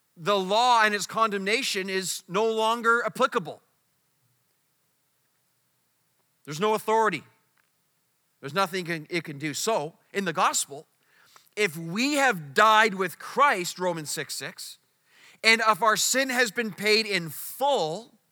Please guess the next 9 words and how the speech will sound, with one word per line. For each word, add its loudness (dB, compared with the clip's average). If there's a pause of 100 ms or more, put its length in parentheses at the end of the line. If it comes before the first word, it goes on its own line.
(600)
removing 0
the 0 (180)
penalty 0
of -2
sin 0 (580)
given 0
by 4
the 2
law, -2